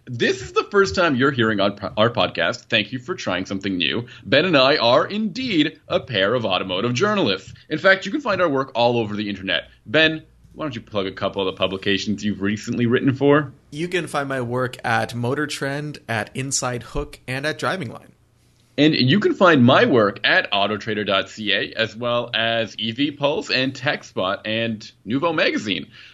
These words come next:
Speaker 1: Ben, this week I'm going to be talking to you about a car that I don't think we've ever talked about on the podcast before. Can you believe that?
Speaker 2: I, I didn't, I didn't think such a vehicle existed, Sam.
Speaker 1: Well, what's worse is that it's actually not that new of a vehicle.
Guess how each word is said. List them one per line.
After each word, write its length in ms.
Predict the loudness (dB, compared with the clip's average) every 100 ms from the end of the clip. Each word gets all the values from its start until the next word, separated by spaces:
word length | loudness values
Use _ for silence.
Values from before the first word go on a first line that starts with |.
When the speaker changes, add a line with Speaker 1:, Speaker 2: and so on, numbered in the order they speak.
| -2
Speaker 1:
Ben, 340 | 2 2 0 -4
this 240 | -4 -2
week 180 | -4 0
I'm 160 | 2 2
going 160 | 2
to 80 | 0
be 80 | -4
talking 340 | 0 0 0
to 140 | -4 -2
you 60 |
about 160 | 0 0
a 40 |
car 260 | 0 2 2
that 120 | 2
I 80 | 0
don't 360 | 0 0 0 -2
think 160 | -2
we've 140 | -2 0
ever 300 | 0 2 0
talked 340 | -4 -2 -2 -2
about 220 | -2 0
on 160 | 0 -4
the 60 |
podcast 580 | -6 -6 -6 -4 -4 -4
before. 320 | -12 -12 -14
Can 160 | -8 -6
you 80 | -4
believe 320 | -2 -2 -2
that? 220 | -2 -2 -4 _ 0
Speaker 2:
I, 260 | 4 4 4
I 140 | 2 4
didn't, 320 | 0 -4 -2
I 100 | -2
didn't 240 | 0 -4 -8
think 280 | -8 -6 -4
such 300 | -2 -2 -6
a 60 |
vehicle 460 | -6 -4 -6 -4 -8
existed, 480 | -8 -10 -10 -10 -14
Sam. 160 | -14 _ _ _ _ _ _ 4
Speaker 1:
Well, 340 | 6 6 4
what's 300 | 0 -2 -4
worse 360 | 4 4 4 0
is 120 | 0
that 120 | 0
it's 100 | 0
actually 380 | -4 -6 -6 -2
not 240 | 0 0 2
that 260 | 0 0
new 380 | -6 -4 -2 -2
of 80 | -6
a 80 | -6
vehicle. 580 | -6 -6 -6 -10 -10